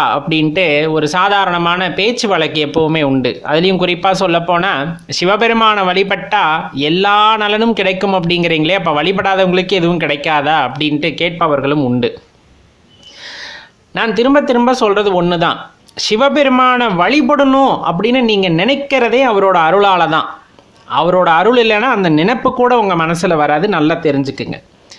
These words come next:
இன்னொன்னு, சிவபெருமானை பொறுத்தளவு தன்னை வழிபடுபவர்களுக்கு தான் நலன் செய்யணும், அவங்களுக்கு தான் இதெல்லாம் கொடுக்கணும், அவங்க கேட்டதெல்லாம் கொடுக்கணும் அப்படின்னு நினைக்கக்கூடிய சாதாரண சக்தி அல்ல, நல்லா தெரிஞ்சுக்கங்க.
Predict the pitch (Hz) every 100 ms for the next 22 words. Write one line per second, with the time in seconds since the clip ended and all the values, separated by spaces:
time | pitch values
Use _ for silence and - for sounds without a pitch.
0 | - - - 165 247 269 247 202 262 269
1 | 214 247 277 277 277 269 247 233 202 196
2 | 202 247 233 196 180 170 233 254 254 240
3 | 240 220 220 202 226 233 196 196 202 202
4 | 170 160 185 220 160 175 214 214 196 233
5 | 220 190 196 214 190 180 175 170 196 196
6 | 165 165 185 208 202 208 214 233 208 196
7 | 196 202 202 175 190 202 180 165 190 220
8 | 190 214 208 196 196 180 156 147 185 208
9 | 208 220 233 233 226 202 190 214 196 185
10 | 185 202 180 - - 139 170 208 202 185
11 | 180 180 156